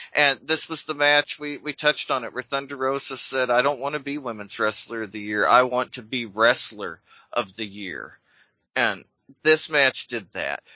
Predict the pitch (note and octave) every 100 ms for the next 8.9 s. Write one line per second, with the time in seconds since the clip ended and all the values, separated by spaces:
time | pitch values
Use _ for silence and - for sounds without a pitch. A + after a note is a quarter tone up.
0 | - - D3+ C3+ B2+ - D3+ C#3 D#3+ E3+
1 | D3 - D#3 D#3 D3+ C#3+ - B2+ D3 D#3
2 | C3+ C3 C3+ C3+ C3 B2+ - - - -
3 | _ C#3+ - - - C#3+ B2+ G2+ - -
4 | - E3 E3 D#3+ D3 C3 C3 - - A#2+
5 | A2+ A#2+ A#2+ A#2 A2+ A#2 _ - - D3+
6 | D#3 D#3 D#3 B2 C#3 C3 C#3 C#3 D3+ D3
7 | C#3+ - C#3+ - C#3 C3+ C3 - A#2 B2
8 | A#2 C3+ C3+ C3 - C#3+ C#3 C3+